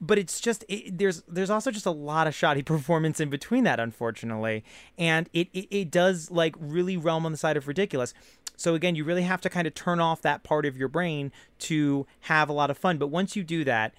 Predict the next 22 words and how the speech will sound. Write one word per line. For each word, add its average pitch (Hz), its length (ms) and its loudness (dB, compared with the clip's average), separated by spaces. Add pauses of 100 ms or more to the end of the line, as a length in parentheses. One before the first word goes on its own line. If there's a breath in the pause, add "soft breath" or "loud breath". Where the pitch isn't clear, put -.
(140)
your 208 160 0
kids 294 260 -2
are 254 60 0
gonna 196 180 0
have 160 180 -2
fun. - 300 -8
All 170 140 0
your 220 140 -2
kids 220 320 0
up 185 120 0
until 190 200 -2
the 165 160 -6
age 151 140 -8
of 143 80 -12
about 127 380 0 (560)
I'm 156 60 -10
gonna 156 60 -6
say 139 180 -2 (220)
fifteen, 147 520 -6
fourteen 139 420 -4
years 135 200 -4
old, 135 200 2